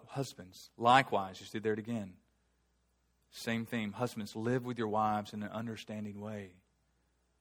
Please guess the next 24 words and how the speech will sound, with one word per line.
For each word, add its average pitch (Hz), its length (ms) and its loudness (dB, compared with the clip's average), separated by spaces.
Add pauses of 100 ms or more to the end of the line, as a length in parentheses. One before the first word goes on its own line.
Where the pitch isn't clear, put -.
(220)
showing 131 440 4
honor 139 420 12
to 123 140 -6
the 113 100 0
woman 104 320 2
as 104 160 -4
the 113 100 -2
weaker 120 300 0
vessel, 117 360 2
since 107 220 -12
they 113 100 0
are 110 100 2
heirs 131 380 -2
with 104 200 -10
you 101 160 -8
of 101 100 -12
the 110 80 -6
grace 107 400 -4
of 113 100 -4
life, 113 340 2
so 101 100 -12
that 104 120 -8
your 107 140 -6
prayers 120 720 0